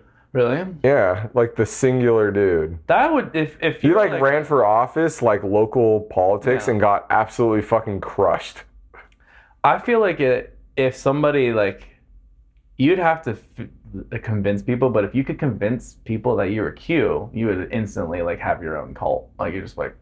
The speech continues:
Speaker 1: "Now I have a cult." If, but you'd have to convince them that you're Q, which is tough, you know, I guess.
Speaker 2: Well, no, but going back to, like, kind of the religion thing, right? Like, if Jesus were, like, you know, like,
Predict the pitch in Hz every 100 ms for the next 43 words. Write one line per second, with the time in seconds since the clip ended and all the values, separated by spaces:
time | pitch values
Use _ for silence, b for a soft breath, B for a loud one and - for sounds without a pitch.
0 | - - 87 73 82 76 - 113 - -
1 | - - _ _ b b b b b b
2 | b b b b 123 127 - 151 151 151
3 | - - 120 113 104 101 87 95 80 -
4 | 139 120 90 85 101 - - - 110 82
5 | 53 - - 92 64 90 - - - -
6 | 156 165 156 170 139 123 131 131 - -
7 | _ _ _ _ 120 131 127 113 107 110
8 | - 104 101 85 - _ - 110 104 92
9 | 87 95 95 90 92 87 90 95 92 95
10 | 92 107 117 123 117 113 - 113 110 104
11 | 113 131 110 95 95 95